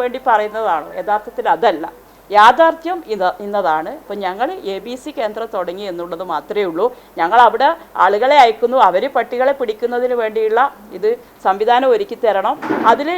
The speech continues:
എപ്പോഴെങ്കിലും അവരാവശ്യപ്പെട്ട പ്രകാരം ഇത് ഞങ്ങൾ പിടിക്കാൻ പോക-, പോകാതിരിക്കുകയോ അല്ലെങ്കിൽ പിടിച്ചു കൊണ്ടുപോയതിനെ എ ബി സി ചെയ്യ-, ഏ, ചെയ്യാതിരിക്കുകയോ ചെയ്തിട്ടുണ്ടെങ്കിൽ ശരി, ആ ഉത്തരവാദിത്വം നിർവഹിച്ചിട്ടില്ല എന്ന് പറയാം.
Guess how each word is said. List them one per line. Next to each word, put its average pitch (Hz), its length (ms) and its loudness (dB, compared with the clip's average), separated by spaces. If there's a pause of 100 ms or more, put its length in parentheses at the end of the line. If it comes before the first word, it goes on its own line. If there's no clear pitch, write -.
(260)
എപ്പോഴെങ്കിലും 302 640 4 (240)
അവരാവശ്യപ്പെട്ട 269 800 2 (120)
പ്രകാരം 226 500 2 (380)
ഇത് 226 100 -2 (100)
ഞങ്ങൾ 240 240 0 (100)
പിടിക്കാൻ 233 440 2
പോക-, 220 300 2 (100)
പോകാതിരിക്കുകയോ 208 880 2 (300)
അല്ലെങ്കിൽ 220 380 -4
പിടിച്ചു 240 340 -10
കൊണ്ടുപോയതിനെ 233 640 0 (420)
എ - 20 10 (120)
ബി 285 160 -6
സി 294 120 -8 (120)
ചെയ്യ-, 220 280 2 (100)
ഏ, - 20 4 (200)
ചെയ്യാതിരിക്കുകയോ 247 840 2 (180)
ചെയ്തിട്ടുണ്ടെങ്കിൽ 269 760 -4 (720)
ശരി, 233 200 6 (160)
ആ 254 40 4 (520)
ഉത്തരവാദിത്വം 247 640 2
നിർവഹിച്ചിട്ടില്ല 214 640 -4 (200)
എന്ന് 214 200 -8
പറയാം. 135 300 -2